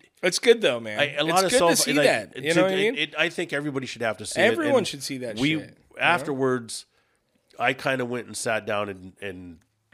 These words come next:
Speaker 2: just sat by myself for a little while and thought about it,
Speaker 1: Reflect.
Speaker 2: reflected on it,
Speaker 1: Yeah.
Speaker 2: and was like, "Man, this is,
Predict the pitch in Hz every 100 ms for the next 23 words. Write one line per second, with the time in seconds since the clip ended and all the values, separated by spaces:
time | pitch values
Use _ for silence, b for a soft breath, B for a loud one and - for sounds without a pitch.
0 | - 110 - 127 101 101 95 92 - 98
1 | 90 98 95 90 90 82 82 85 80 -
2 | 92 87 85 80 82 82 82 117 101 -
3 | 95 90 90 90 113 92 95 90 85 80
4 | 92 85 92 - - 82 76 -